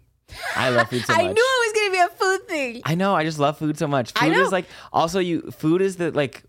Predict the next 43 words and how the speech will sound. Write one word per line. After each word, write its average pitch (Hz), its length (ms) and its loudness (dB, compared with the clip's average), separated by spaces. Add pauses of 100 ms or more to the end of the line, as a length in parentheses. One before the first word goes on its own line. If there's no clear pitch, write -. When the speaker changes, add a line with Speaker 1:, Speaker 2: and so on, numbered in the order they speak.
Speaker 1:
one 123 360 0
unifying 123 440 -2
thing, 110 340 -4
like, 110 280 -4
beyond 120 340 -2
language, 120 440 -2
beyond 113 540 -2
Speaker 2:
Baby, 196 180 0
we 208 120 -4
could 269 120 -2
have 269 120 2
a 220 60 2
whole 208 160 2
episode 190 340 0
about 156 240 0
that. 147 300 0 (260)
Speaker 1:
like, 117 460 -2 (240)
Speaker 2:
You 190 160 -2
and 214 100 2
I - 60 2
Speaker 1:
food - 100 0
Speaker 2:
feel 214 360 2
Speaker 1:
is 113 140 -4
Speaker 2:
strongly 170 640 -2
Speaker 1:
also, 147 120 0
Speaker 2:
about 156 120 2
Speaker 1:
I 151 40 0
Speaker 2:
this. 127 160 0
Speaker 1:
love, 135 400 2 (340)
I 135 100 0
love 135 160 2
that 160 160 0
every 127 280 0
culture, 147 680 -2
not 170 180 -2
every, 123 200 0
cul-, - 140 -8
well, 143 300 0
I, - 60 -4
I 135 40 -4
guess, 147 200 -2
like, 131 260 -6
the, 110 460 0